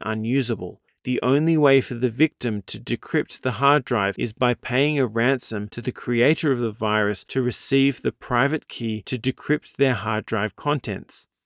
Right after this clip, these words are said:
Bitcoin facilitated a new method of payment that bypassed the traditional payment system. It therefore became integral to the ransomware business model. These attacks have become more and more common,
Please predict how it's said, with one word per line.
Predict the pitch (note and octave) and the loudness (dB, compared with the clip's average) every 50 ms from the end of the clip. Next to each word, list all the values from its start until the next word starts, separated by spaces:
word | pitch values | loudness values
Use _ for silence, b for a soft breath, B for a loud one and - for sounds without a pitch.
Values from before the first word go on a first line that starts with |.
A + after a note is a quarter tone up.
| _ _ | _ _
Bitcoin | - D#3+ F3 - _ - E3+ E3 D#3+ D3 | 0 0 0 0 _ 0 0 2 2 2
facilitated | - - C#3+ - - - F3 F3+ F3+ F3 E3 - - A#2+ A#2 A2 A2 G#2+ | 2 0 0 0 2 2 4 4 4 4 2 2 4 4 4 4 4 0
a | - F#2+ A#2 | 0 -2 -2
new | A#2 A#2+ B2 C3 D#3 E3+ E3 | 0 0 2 2 4 4 4
method | D#3+ D3 C#3 C3 - C#3 A#2+ | 4 4 4 6 6 4 4
of | B2 G#2 - - | 4 0 -4 -4
payment | - A#2 C#3 D3 C#3+ B2 G#2+ G2 F#2+ - | -2 0 2 2 2 2 2 0 0 0
that | - B2 - - _ | 0 0 0 -2 _
bypassed | - B2+ B2+ C#3+ D3+ - - B2+ B2 A#2 A2 - - - | 0 2 4 4 2 0 -2 -2 -2 -2 -2 -4 -6 -6
the | - A#2 | -6 -6
traditional | - - A#2+ A#2 A2+ B2+ A#2+ - - B2 B2 A#2+ | -6 -6 -4 -2 0 0 0 0 -2 -2 -4 -4
payment | - - C3 C#3 C#3+ D3 C#3+ A#2 - | -4 -4 -2 0 0 0 0 -2 -2
system. | - - A2 G2 - - G#2 F#2+ F2+ - _ _ _ _ _ _ _ | -4 -6 -6 -6 -6 -6 -8 -10 -12 -16 _ _ _ _ _ _ _
It | - B2+ A2+ A2+ | -6 -6 0 6
therefore | C#3+ C#3+ D#3 D#3+ - - D#3 | 8 8 8 8 4 0 0
became | C#3 D3 C#3 - - B2+ B2+ A#2+ - | 2 0 0 0 0 0 0 -2 -2
integral | - D3 E3+ E3 - F3 C#3 - A2+ A2+ | -2 -2 0 0 0 -2 -2 0 -2 -2
to | A2+ - - C3 A#2 | -2 -2 -2 -2 0
the | - | 0
ransomware | A#2+ G#2+ A2 A2 A#2+ C3 B2 - D3 C#3 C3 A2+ G#2 G2+ G#2+ A#2 | 0 0 0 0 0 -2 -2 -2 -4 -2 -2 -2 -4 -4 -4 -2
business | - D#3 D3 - E3+ C#3+ - - | -2 -2 0 -2 -4 -4 -4 -4
model. | A2+ G2 G2 - F2+ - - _ _ _ _ - | -4 -4 -4 -6 -8 -12 -16 _ _ _ _ 0
These | - D3 D#3+ D3+ | 2 4 4 4
attacks | F3+ E3+ - - D3+ C#3 B2 - - - | 2 0 0 0 0 0 0 0 -2 -2
have | C3+ A#2 | -2 -2
become | A#2+ C3 - - B2 A#2+ A#2 | -2 -4 -4 -2 -2 -2 0
more | A#2 A2+ A#2 B2 C3+ C#3+ D3+ D#3 - | 0 2 2 4 4 4 4 2 0
and | - C#3+ C3+ B2+ | -2 -2 -2 -2
more | B2 A#2 A2+ A2 | -2 -2 -2 -2
common, | G#2+ - - - C#3+ C#3 B2 G#2+ G2 F#2+ F#2 | -4 -6 -4 -2 0 0 0 0 -2 -2 -6